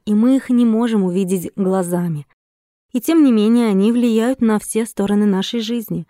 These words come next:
включая здоровье, творчество и благосостояние. Проще говоря, энергетические центры можно рассматривать как станции приёма и передачи энергии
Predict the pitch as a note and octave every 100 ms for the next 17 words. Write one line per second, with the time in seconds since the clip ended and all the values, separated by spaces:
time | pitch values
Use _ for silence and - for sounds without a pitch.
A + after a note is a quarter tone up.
0 | _ _ _ _ - C4 - C4+ A#3+ G3
1 | G#3 G#3 B3+ C#4+ G3+ G3 A3 - B3+ -
2 | A#3+ A#3 - G#3 F#3 F3+ F3 F#3 G#3 -
3 | A#3+ G#3 F#3 E3+ F3 E3 _ _ A#3+ A#3+
4 | A#3+ - G#3 A3 C4+ E4+ C#4 G#3+ F#3+ G3+
5 | - A3 G#3+ - G#3+ - - D#4+ D#4 A#3
6 | G3+ G#3 F3+ G3 F#3+ - B3 D4 - A#3
7 | G#3+ - G3 - - - D4+ D4 - C4+
8 | B3+ _ _ _ A#3+ G#3 G3 C#4 D4 G#3+
9 | G3 A3 G#3 E3+ B3 C#4+ - A#3+ - G#3+
10 | G3+ E3+ D#3+ D#3 E3